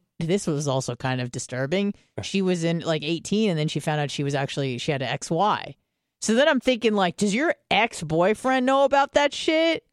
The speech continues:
Speaker 2: Well, they were trying to have sex, and she was like, "It hurts. Like, it hurts really bad. What's going on?" And
Speaker 1: But
Speaker 2: then
Speaker 1: she just thought that, you know, that's just the
Speaker 2: How it,
Speaker 1: nature
Speaker 2: how
Speaker 1: of
Speaker 2: it
Speaker 1: doing
Speaker 2: was.
Speaker 1: business. But so really interesting stuff, and it wasn't, like, a woke deal at all. It was a, more of a medical deal, which I appreciated.
Speaker 2: Yeah,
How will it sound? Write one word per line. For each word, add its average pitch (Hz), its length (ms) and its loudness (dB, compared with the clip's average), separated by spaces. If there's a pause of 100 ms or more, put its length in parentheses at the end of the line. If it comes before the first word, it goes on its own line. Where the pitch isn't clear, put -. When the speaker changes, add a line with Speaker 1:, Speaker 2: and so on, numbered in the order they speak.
(140)
Speaker 2:
Well, 151 100 6
they 160 80 6
were 170 60 2
trying 175 220 4
to 165 40 4
have - 120 4
sex, 147 300 2
and 131 120 0
she - 100 2
was 117 80 2
like, 123 140 2
"It 127 80 0
hurts. 180 400 0
Like, 123 180 0
it 127 80 2
hurts 156 220 0
really 160 200 2
bad. 143 380 2
What's 123 200 -4
going 143 220 2
on?" 175 300 2
And 110 140 -2
Speaker 1:
But 110 100 2
Speaker 2:
then 110 80 -2
Speaker 1:
she 208 100 0
just 180 220 -4
thought 160 260 2
that, 151 240 -2
you 196 80 0
know, 147 140 0
that's 143 320 -4
just - 360 -6
the - 60 -8
Speaker 2:
How 131 100 4
it, - 20 2
Speaker 1:
nature 147 340 0
Speaker 2:
how 139 100 0
Speaker 1:
of - 40 2
Speaker 2:
it - 40 2
Speaker 1:
doing 139 180 2
Speaker 2:
was. 117 100 0
Speaker 1:
business. 143 560 -2
But 135 460 -4 (400)
so 330 220 6
really 453 320 2
interesting 302 400 -2
stuff, 214 460 2
and 196 120 2
it 196 220 -2
wasn't, 277 380 2
like, 226 180 2
a 196 60 4
woke 170 440 0
deal 190 320 2
at 156 80 2
all. 185 280 4
It 165 60 2
was 156 160 -2 (140)
a, 156 100 0
more 175 200 2
of 160 80 -2
a 156 60 -2
medical 143 440 -2
deal, 131 240 -2
which 139 180 -2
I 147 40 0
appreciated. 151 880 2
Speaker 2:
Yeah, 143 60 -6